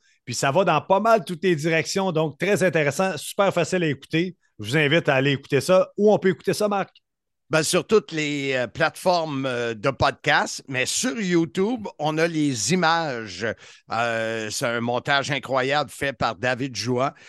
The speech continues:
Speaker 2: Alors, t'as, t'as des images des albums, t'as, euh, t'as les, les vidéos des enregistrements sur Zoom. Alors, ça vaut la peine de le regarder également sur YouTube.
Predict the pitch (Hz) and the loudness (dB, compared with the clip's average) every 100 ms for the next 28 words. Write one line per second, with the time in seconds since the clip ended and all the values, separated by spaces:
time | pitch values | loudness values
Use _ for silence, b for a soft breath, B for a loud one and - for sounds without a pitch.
0 | B 107 120 131 - 127 120 101 131 107 | B -6 -4 -4 -2 -2 -2 -2 -4 -2
1 | 139 135 110 143 143 143 123 104 127 113 | -4 -4 -2 2 4 2 0 -4 -4 -2
2 | 120 104 131 139 139 139 110 131 120 117 | -6 -2 0 2 0 -4 -6 -4 -2 -2
3 | 117 113 104 B B _ 147 131 127 123 | 0 -2 -4 B B _ -2 -2 -4 -6
4 | 123 113 139 147 147 156 170 131 123 139 | -6 -4 -6 -2 0 2 0 0 -2 -2
5 | 127 120 - 135 127 135 135 - 131 95 | -2 -4 -4 -4 -2 -2 -4 -4 -6 -6
6 | 104 143 156 165 - B B B 107 120 | 0 0 0 -4 -8 B B B -4 -4
7 | 120 143 123 147 131 - 156 143 123 120 | 0 0 2 2 2 2 2 0 -2 -4
8 | 107 113 101 135 143 175 165 147 135 131 | -4 -6 -4 -6 -2 0 2 2 -2 -2
9 | 135 123 - 147 139 113 - 151 127 156 | -4 -4 -2 0 -2 -4 -10 -10 -2 -2
10 | 135 156 147 120 107 80 | 0 0 2 0 -8 -10